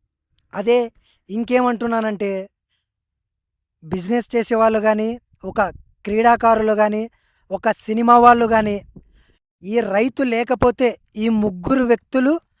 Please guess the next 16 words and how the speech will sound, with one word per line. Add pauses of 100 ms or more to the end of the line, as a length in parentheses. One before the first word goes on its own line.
(300)
లేరనేదే (200)
నా
భావన. (560)
అంటే (340)
ఈ
ఒక్క
విషయంలో (380)
రైతు
లేకపోతే (640)
ఈ
దేశంలో
ఏ
బిజినెస్
మ్యాన్
ఉండడు, (380)
ఏ